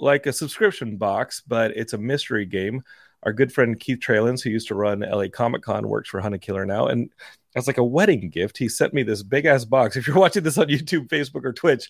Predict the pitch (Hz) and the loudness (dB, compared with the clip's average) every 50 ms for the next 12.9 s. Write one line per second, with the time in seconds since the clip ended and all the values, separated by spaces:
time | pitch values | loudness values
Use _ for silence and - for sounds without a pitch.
0 | - - - - - _ - - 190 220 240 220 233 180 131 131 165 151 120 98 | -18 -18 -18 -18 -18 _ -4 -2 0 2 2 2 2 2 4 4 6 6 6 4
1 | - - - _ - - - - - _ _ - 135 143 139 135 127 120 104 - | 2 -2 -12 _ -20 -20 -20 -20 -20 _ _ 2 4 4 6 4 4 0 -4 -10
2 | - - - _ _ _ _ - 143 - - - - 170 170 190 180 185 196 180 | -14 -20 -20 _ _ _ _ -4 -4 -4 -4 0 4 6 6 6 6 2 0 2
3 | 180 135 143 151 156 147 - 151 135 127 - - _ _ - 139 127 117 - - | 2 0 0 -2 -2 -2 -4 -4 -6 -6 -10 -14 _ _ -2 -2 -2 -2 -2 -2
4 | - 202 196 - 143 123 113 113 113 110 117 127 135 - - - _ _ - - | -2 0 2 2 0 2 2 2 2 4 4 4 4 2 0 -8 _ _ -8 -8
5 | 156 147 190 185 196 190 170 135 117 107 156 165 170 175 156 131 127 - - - | -2 2 4 4 4 4 0 -8 -4 0 2 2 4 2 0 -2 -4 -6 -8 -6
6 | - 165 170 151 120 113 117 113 - _ _ _ _ _ - 143 - 143 156 143 | -2 0 0 2 2 0 -4 -4 -6 _ _ _ _ _ -6 -4 -2 2 2 2
7 | 123 - - 180 180 - 143 123 - - 143 147 147 143 - 135 113 104 101 117 | 2 4 2 2 4 4 0 0 0 0 0 0 0 0 0 -2 -2 0 0 2
8 | 110 107 110 - - - 139 139 - 175 175 - 165 135 123 127 123 123 113 120 | 2 2 0 -2 -2 -2 -2 0 0 0 0 0 -2 -2 0 0 0 0 0 -2
9 | 110 98 98 - - 117 110 107 - 113 101 90 101 104 101 95 - - - 101 | -4 -6 -6 -4 -2 -2 -2 -2 -4 -6 -6 -6 -6 -6 -8 -8 -8 -8 -8 -6
10 | 101 98 113 139 170 175 147 123 120 - - _ - - - - _ _ _ - | -6 -2 0 2 2 2 2 0 -2 -6 -12 _ -20 -20 -20 -20 _ _ _ -4
11 | 131 135 139 135 127 120 117 _ - 143 143 135 123 113 - - 147 143 - 127 | -2 2 2 2 0 0 -4 _ 2 2 2 2 0 -2 -2 -2 -4 -2 -4 -4
12 | - - 135 113 107 101 95 101 104 135 139 143 135 113 107 107 107 | -2 0 0 2 0 0 -4 -6 -2 2 2 4 4 2 0 -2 -4